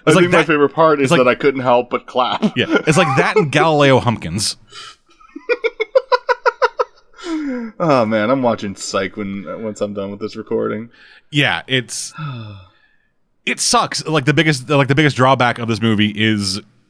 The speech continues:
Speaker 2: to me at least, the fact that we can't really get too much time with Lassiter and the things happening around him. We just get, we just get told they're happening, and then,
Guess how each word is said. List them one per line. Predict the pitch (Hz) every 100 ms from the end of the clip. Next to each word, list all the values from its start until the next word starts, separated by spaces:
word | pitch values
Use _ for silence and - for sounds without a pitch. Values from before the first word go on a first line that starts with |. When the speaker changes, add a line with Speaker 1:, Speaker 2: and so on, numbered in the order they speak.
| -
Speaker 2:
to | 180
me | 220
at |
least, | 117 110 - - - _ _ _ _ _ _
the | 143 123 123
fact | 135 - 151 151 -
that | 127 139 131
we | 127
can't | 123 139 -
really | 127 127 120
get | 120 127 -
too | - 131
much | 127 123 - -
time | 127 143 123 104
with | 123 - - _ _ _ _ _ -
Lassiter | 135 135 127 117
and | 113 117
the | 110
things | 143 123
happening | 120 123 117 110
around | 113 123 95
him. | 80 76 - - - - _ - 1077 1077 1077 1077 1077 1077 - _ - - _ _ _
We | 135
just | 147
get, | 160
we | 147
just | 143
get | -
told | 180 185
they're | 147
happening, | 135 147 131 110 107
and | 107
then, | 107 107 104 101